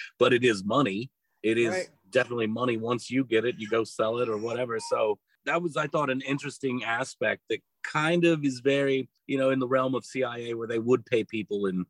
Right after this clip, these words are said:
Speaker 1: in narcotics and things like that. Uh, but, uh, yeah, she very much, um, was taken into custody by state trooper. The wild tale that she told, of course, no one believed her 'cause she was a junkie, she was a prostitute.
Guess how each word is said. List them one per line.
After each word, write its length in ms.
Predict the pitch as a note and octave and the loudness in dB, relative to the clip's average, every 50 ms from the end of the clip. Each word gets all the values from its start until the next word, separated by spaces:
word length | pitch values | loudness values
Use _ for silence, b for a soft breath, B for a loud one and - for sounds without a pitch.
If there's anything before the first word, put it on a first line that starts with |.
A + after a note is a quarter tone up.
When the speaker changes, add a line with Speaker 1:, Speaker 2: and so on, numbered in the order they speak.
| b b b b b b b | b b b b b b b
Speaker 1:
in 140 | G2+ G2+ G2+ | 0 2 2
narcotics 640 | G2+ F#2+ F2+ - - G#2+ F#2+ F#2 F2 E2 - - - | 2 2 0 0 0 0 0 0 0 -2 -4 -6 -6
and 100 | F#2+ E2+ | -4 -2
things 160 | G2 F#2 E2+ | 0 0 0
like 140 | F2+ F2 E2 | 0 0 0
that. 240 | E2+ E2+ E2 D#2+ D#2 | 2 0 0 0 0
Uh, 300 | E2 F#2 G2 G2 F#2+ F#2 - B B B B B B - | 0 0 2 2 2 0 -2 B B B B B B 4
but, 240 | B2 B2 A#2+ A#2+ - - - B2+ | 4 4 4 4 0 -2 0 2
uh, 120 | B2 B2 | 2 2
yeah, 260 | C3 C#3+ E3+ E3+ C#3+ C3 | 4 4 4 6 4 2
she 320 | - - - F3+ F#3+ G3+ | 0 -2 -4 -2 -2 -2
very 280 | E3+ C#3+ E3+ E3 E3 D#3+ | 0 2 4 4 4 2
much, 360 | D#3 D3 C#3+ - - - - _ _ _ _ _ _ _ - | 0 -2 -4 -4 -8 -14 -18 _ _ _ _ _ _ _ -8
um, 440 | A#2 A#2+ A#2+ B2 A#2+ A#2+ A#2 A#2 - - | -4 -2 -2 -2 -2 -2 -4 -6 -6 -4
was 260 | A#2+ A#2+ A#2+ A2+ - | -2 -2 -2 -2 -4
taken 520 | - - C#3+ C#3+ C#3 - D3 C3+ C3 B2+ - - | -2 0 2 2 2 2 2 2 0 -2 -4 -4
into 220 | - E3 F#3+ F#3 - | -2 0 0 0 -2
custody 380 | - D#3 D#3 D#3 - - C3+ | -2 -2 -2 -4 -4 -8 -8
by 160 | A#2+ A2 A2 G#2 | -4 -4 -4 -4
state 260 | - - - A#2+ - | -2 -2 -2 -2 -2
trooper. 440 | - C#3 C3+ C3 - G#2 F#2+ G2 _ _ _ _ _ _ _ _ - | -2 -2 -2 -2 -2 -6 -8 -10 _ _ _ _ _ _ _ _ -8
The 160 | A2+ A#2 C3 | -4 -2 -2
wild 520 | B2 A#2+ B2 B2+ C#3 D3+ E3+ E3 D3 B2 - | -2 -2 0 2 4 4 4 4 2 0 -2
tale 400 | - C#3+ C#3 D3 D#3+ D#3+ C#3+ A#2 | -2 0 2 4 4 2 2 0
that 180 | A#2 - - - | -6 -10 -12 -12
she 180 | - - - | -16 -16 -10
told, 340 | - - C#3 C#3 D3 C3+ B2 | -4 0 0 2 2 0 -2
of 80 | A2 - | -2 -2
course, 260 | - D#3+ F3 E3+ - | 0 0 0 0 0
no 120 | C3+ D3+ G3+ | -2 0 0
one 140 | A3 E3+ | 0 0
believed 320 | C3+ B2+ C3 C#3+ D3 C#3 C3+ | 0 0 0 0 0 0 -2
her 80 | C3 | -4
'cause 180 | - - A#2+ A2 | -4 -4 -6 -6
she 140 | - - A#2+ | -8 -10 -10
was 140 | A2 G2+ G2+ | -10 -10 -10
a 40 | |
junkie, 540 | F2+ D#2+ A2+ B2 C3 B2 - - B2 A#2+ A2+ | -4 0 0 0 0 0 -2 -2 -2 -2 -2
she 160 | G2 - - | -4 -6 -10
was 80 | E3 D#3 | -16 -12
a 40 | D3+ | -8
prostitute. 800 | - - G#2 G#2+ G#2+ G2+ - - G2 - G#2 G#2 G2+ G2 F2+ | -6 -4 -2 -2 -4 -4 -6 -6 -4 -2 0 0 0 -2 -4